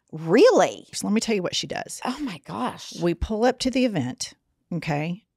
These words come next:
Speaker 2: She sees the valet line and she's like, she counts the cars, does the math, and she says, "It's gonna be a lot quicker if we just park ourselves and walk in. Are you down with that?" And I go, "I'm totally down."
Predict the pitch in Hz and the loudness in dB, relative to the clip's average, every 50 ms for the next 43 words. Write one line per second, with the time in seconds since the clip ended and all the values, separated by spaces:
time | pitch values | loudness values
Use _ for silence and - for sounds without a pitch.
0 | _ _ - - - - 214 196 - - - 214 220 233 214 - 208 185 180 175 | _ _ -6 -2 -2 0 0 -2 -2 -2 -2 -2 -2 -2 -2 -2 0 2 4 4
1 | 180 170 165 165 160 151 135 139 - - - - - 143 - - 175 156 147 - | 4 4 4 4 2 2 0 -2 -4 -6 -8 -6 -4 -4 -2 -2 -2 -2 -2 -2
2 | 151 139 135 - - - - - - - 185 180 185 180 - - - - - 160 | -2 -2 -2 -2 -2 -2 -2 -4 -4 -4 -4 -4 -4 -4 -6 -6 -8 -6 -4 -4
3 | 156 - - - - - - _ _ _ _ _ _ _ _ _ _ _ _ _ | -4 -4 -4 -6 -8 -10 -10 _ _ _ _ _ _ _ _ _ _ _ _ _
4 | _ _ - - 170 185 208 - - 254 214 170 151 139 127 127 - - - - | _ _ 2 4 4 4 4 4 2 2 4 4 2 0 0 -2 -4 -4 -4 -4
5 | 151 160 - 156 139 - 175 165 - - 190 180 170 160 147 143 147 156 - - | -2 -2 -2 -2 -2 -2 -4 -4 -4 -2 -2 0 0 0 2 2 2 0 0 -2
6 | - 175 165 - 139 135 - 147 131 135 - - - - 156 151 - - 147 131 | -2 -2 -2 -2 -4 -4 -4 -4 -4 -4 -4 -6 -4 -2 -2 -2 0 -2 -2 -2
7 | - - 139 139 131 - 135 131 135 131 127 123 - - 135 127 - - - - | -2 -4 -4 -4 -4 -4 -6 -4 -6 -6 -8 -8 -8 -10 -10 -10 -10 -12 -12 -14
8 | _ _ _ _ - 139 139 139 143 151 151 147 147 139 127 - - 135 127 - | _ _ _ _ -6 -4 -4 -4 -2 -2 -2 -2 -2 -4 -6 -6 -8 -8 -8 -8
9 | - 143 135 147 160 156 - - 147 170 170 127 - - - - - - - | -8 -6 -4 -4 -4 -4 -2 -2 -2 -2 -2 -4 -8 -10 -12 -12 -12 -14 -16